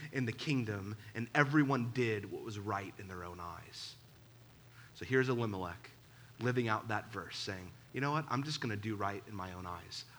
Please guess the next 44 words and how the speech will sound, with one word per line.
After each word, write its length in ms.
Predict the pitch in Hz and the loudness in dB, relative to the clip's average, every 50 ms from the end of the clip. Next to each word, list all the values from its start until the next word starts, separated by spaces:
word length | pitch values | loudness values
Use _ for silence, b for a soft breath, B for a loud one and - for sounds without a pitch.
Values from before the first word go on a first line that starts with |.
| B B | B B
I 120 | - 120 | 0 2
gotta 200 | 127 160 143 120 | 4 6 4 4
get 140 | 107 110 107 | 4 2 4
out 160 | 101 98 101 | 4 4 2
of 40 | 95 | 2
here 220 | 104 104 101 92 85 - | 0 -4 -4 -4 -6 -6
'cause 100 | 101 101 | -4 -2
I'm 80 | 104 | -2
gonna 140 | 104 113 107 | 0 0 -2
go 100 | 104 101 | -2 -4
try 220 | - - - 98 95 | -6 -4 -4 -6 -6
to 60 | 92 | -6
find 260 | - 87 90 92 90 | -8 -10 -10 -10 -10
some 100 | - - - - | -12 -16 -16 -18
food. 240 | - - 80 78 - - B B B B B B B B | -18 -16 -16 -18 -18 -20 B B B B B B B B
I'm 100 | - 104 | -4 0
not 160 | 107 110 113 | 2 2 2
gonna 160 | - 135 127 | 2 0 -2
trust 380 | 123 - - 147 139 135 - - | -2 -2 -2 -2 -2 -2 -4 -4
God. 380 | - 104 98 95 92 92 92 B B B B | -2 -2 0 0 0 -2 -4 B B B B
I'm 140 | - 107 98 | -8 -6 -4
gonna 160 | 98 90 87 | -4 -6 -4
run 240 | 87 95 98 95 90 | -4 -4 -4 -6 -6
from 180 | - - 87 85 | -10 -12 -12 -12
God." 320 | - - - - - - - - - - B B B B B B B B B - | -12 -12 -12 -12 -14 -16 -18 -20 -20 -20 B B B B B B B B B -16
And 100 | - - | -10 -6
so 140 | - 98 95 | -4 -4 -2
Elimelech, 500 | 101 110 123 127 123 110 98 95 92 87 - | 0 2 2 4 4 2 0 -2 -4 -6 -8
with 120 | - 98 - | -10 -8 -6
his 140 | 110 104 - | -6 -6 -6
family, 520 | - 98 98 92 90 90 90 90 87 110 - - - - - - - - | -6 -6 -6 -6 -6 -8 -8 -10 -10 -12 -14 -18 -20 -20 -20 -20 -20 -14
takes 380 | - - 104 95 - - - - | -10 -8 -8 -6 -6 -8 -8 -8
them 240 | 101 101 95 92 - - | -8 -8 -8 -8 -10 -12
and 200 | 92 90 85 85 | -14 -14 -12 -12
runs. 520 | 90 87 80 - - - - - - - - - - - - - - - - - - - - - - - - - - - - - - - - - - - B B B B B B - | -12 -14 -14 -12 -10 -8 -8 -8 -8 -10 -14 -18 -20 -20 -20 -20 -20 -20 -20 -20 -20 -20 -20 -20 -20 -20 -20 -20 -20 -20 -20 -20 -20 -20 -20 -20 -20 -20 B B B B B B 12
Now, 160 | 147 156 143 | 12 12 12
his 220 | 139 165 151 127 | 12 10 6 4
journey 300 | - - 175 185 196 196 | 6 8 10 10 10 8
at 100 | 190 - | 6 4
first 300 | - - 185 190 185 - | 6 6 8 8 8 6
seems 420 | - - 190 185 180 190 175 151 - | 4 6 6 6 6 6 4 2 0
to 80 | 170 | 2
be 100 | 143 147 | 2 2
quick. 540 | 139 - - 165 175 214 - - - - B | 2 4 6 8 8 8 8 6 0 -8 B